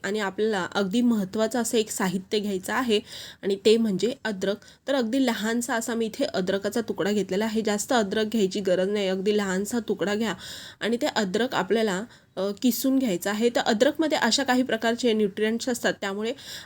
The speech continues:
आपल्या घरातून अगदी उंदीर कायमचे पळून जातात आणि अद्रकाला असा अगदी एक उग्र वास असतो,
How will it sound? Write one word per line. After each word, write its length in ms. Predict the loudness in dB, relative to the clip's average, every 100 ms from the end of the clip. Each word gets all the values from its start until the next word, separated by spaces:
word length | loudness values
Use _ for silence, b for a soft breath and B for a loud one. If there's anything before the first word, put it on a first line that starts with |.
| -4
आपल्या 260 | 2 4
घरातून 400 | 4 2 2 2
अगदी 300 | 2 0 0 0
उंदीर 420 | 2 2 4 2
कायमचे 580 | 4 4 6 4 2 0
पळून 320 | 4 4 4
जातात 300 | 2 0 -2 -2
आणि 200 | -4 -4
अद्रकाला 520 | -4 -4 -4 0 0
असा 220 | 0 0
अगदी 340 | -2 0 -2 0
एक 200 | -2 -2
उग्र 300 | -2 0 2
वास 360 | 2 2 2
असतो, 420 | -2 -4 -6 -8